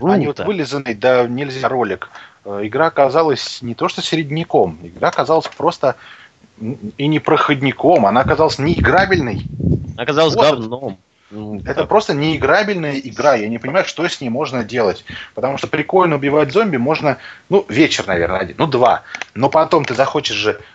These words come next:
Speaker 1: какую-то мотивацию себе, ну, то что, что я еще могу сделать в этом мире? А то тот мир не предполагает, что тебя нужно чем-то увлекать. И все это набор разного оружия против, э, болванчиков, которые убиваются, убиваются, и новые возрождаются. То есть
Speaker 2: В общем,
Speaker 1: я
Speaker 2: мы
Speaker 1: могу
Speaker 2: ждем.
Speaker 1: понять,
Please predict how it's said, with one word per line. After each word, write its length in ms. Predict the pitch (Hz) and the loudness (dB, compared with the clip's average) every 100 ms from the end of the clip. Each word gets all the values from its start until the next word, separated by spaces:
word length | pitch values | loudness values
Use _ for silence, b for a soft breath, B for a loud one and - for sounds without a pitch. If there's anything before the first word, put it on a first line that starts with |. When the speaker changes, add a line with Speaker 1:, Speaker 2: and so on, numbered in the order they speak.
| - | -6
Speaker 1:
какую-то 340 | 123 156 139 | -2 0 0
мотивацию 560 | 123 117 143 247 - 160 | -2 -2 2 2 0 -6
себе, 240 | - 113 | -6 -6
ну, 120 | 110 160 | -6 -6
то 100 | 135 | -8
что, 220 | - 107 | -6 -6
что 180 | - 156 | -2 0
я 40 | |
еще 200 | 143 151 | 0 0
могу 200 | 123 120 | -2 -2
сделать 220 | 110 113 | 0 0
в 40 | 117 | -2
этом 180 | 113 135 | -6 -6
мире? 200 | 113 90 | -4 -4
А 160 | - | -4
то 140 | - 175 | -2 -2
тот 200 | 175 - | 0 0
мир 240 | 156 160 | 0 0
не 80 | 135 | -2
предполагает, 600 | - 120 135 117 135 214 | -8 -4 0 2 2 0
что 100 | - | -4
тебя 380 | - 170 151 135 B B | -12 -6 -4 -4 B B
нужно 200 | 151 151 | -6 -6
чем-то 280 | - 151 123 | -4 -4 -2
увлекать. 560 | 110 151 - 98 - - _ _ b b b b _ | -2 -2 2 2 0 -12 _ _ b b b b _
И 460 | 127 139 143 143 135 | -8 -6 -4 -4 -4
все 240 | - 196 | -2 0
это 160 | 190 151 | 0 0
набор 280 | 147 151 143 | 2 4 4
разного 460 | 151 131 139 135 | 4 4 2 4
оружия 320 | 143 180 156 | 4 4 2
против, 580 | 123 127 123 123 - - | 2 0 0 -2 -4 -4
э, 320 | 123 117 113 107 | 2 6 6 6
болванчиков, 500 | 123 135 160 - - | 4 4 2 -4 -6
которые 300 | 104 110 107 | -6 -4 -4
убиваются, 520 | 107 147 180 - 156 | 0 4 4 2 -6
убиваются, 520 | 139 143 139 123 113 | -4 -2 -2 -4 -8
и 60 | 101 | -6
новые 360 | 113 123 113 | -2 -2 -2
возрождаются. 840 | 110 95 110 95 101 80 76 - - _ B B B | -4 -2 -2 0 -2 -4 -6 -18 -20 _ B B B
То 60 | 131 | -4
есть 120 | 120 | 0
Speaker 2:
В 60 | 175 | 2
общем, 220 | 131 185 | 4 4
Speaker 1:
я 40 | 170 | 4
Speaker 2:
мы 80 | |
Speaker 1:
могу 160 | 160 - | 2 4
Speaker 2:
ждем. 100 | 165 | 4
Speaker 1:
понять, 280 | 226 190 - | 4 2 0